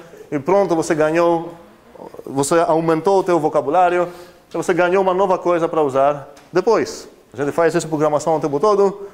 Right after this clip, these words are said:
cada vez que você programa uma certa, eh, defina uma, uma nova função. Agora, o que significaria se eu tirar esse poder de dar definições novas? Sei lá, vamos ficar numa linguagem que todos conhecem, vocês,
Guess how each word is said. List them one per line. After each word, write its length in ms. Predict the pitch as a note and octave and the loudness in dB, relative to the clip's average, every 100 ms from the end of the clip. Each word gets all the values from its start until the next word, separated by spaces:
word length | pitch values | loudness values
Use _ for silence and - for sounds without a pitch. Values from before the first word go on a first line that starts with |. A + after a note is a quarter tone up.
| - | -6
cada 240 | E3+ D3+ | -2 0
vez 240 | C#3+ F3 D#3+ | 0 0 0
que 100 | D#3 | -2
você 200 | C3 E3 | -2 -2
programa 540 | D#3+ C#3 C#3 D#3 D#3+ - - - - - | 0 0 0 0 -4 -10 -20 -20 -20 -10
uma 180 | C3+ D3 | -2 -2
certa, 480 | C#3 D3+ - D#3+ D3+ - - - - | 0 0 0 0 -2 -14 -20 -20 -4
eh, 260 | B2+ B2 B2 A#2+ B2+ | 0 2 2 0 -2
defina 360 | C3+ E3+ E3+ | 0 0 0
uma, 160 | D#3+ C3+ - - C3+ | 0 -2 -8 -12 -6
uma 160 | C#3 C#3+ | -2 0
nova 180 | C#3 | 0
função. 640 | C#3 D#3 G3+ E3 G#2 - - - _ _ _ - - - | 0 -2 0 0 -2 -10 -20 -20 _ _ _ -20 -20 -6
Agora, 560 | A#2+ C#3+ D#3+ D3+ D3+ C3+ | 0 2 4 2 0 -4
o 60 | |
que 120 | B2+ | -2
significaria 800 | - F3+ E3+ E3 D#3+ E3+ D#3+ D#3 | -2 -2 0 0 2 2 2 0
se 160 | D#3 E3 | 0 2
eu 100 | D#3 | 2
tirar 320 | D#3 E3+ F#3 | 2 2 2
esse 160 | F3 - | 0 -2
poder 300 | D#3 E3 D3+ | 0 0 0
de 100 | D3+ | 0
dar 200 | D#3+ D#3 | 0 0
definições 500 | D3 C#3+ - D3 D3+ | -4 -6 -4 -4 0
novas? 320 | G#3 D#3+ C#3 | 0 0 -2
Sei 160 | - | -2
lá, 140 | D3+ C#3+ | 0 0
vamos 200 | C#3+ C#3 | 0 -4
ficar 300 | C#3 C#3+ C3 | -4 -2 -2
numa 180 | C3 C3 | -2 -6
linguagem 380 | B2 C3+ B2+ | -2 -2 -2
que 80 | A#2 | -6
todos 280 | A2+ B2 A#2 | -6 -6 -6
conhecem, 440 | B2 B2+ B2+ B2 | -6 -6 -6 -6
vocês, 540 | A#2 A2+ A#2+ G#2+ - | -8 -6 -6 -8 -12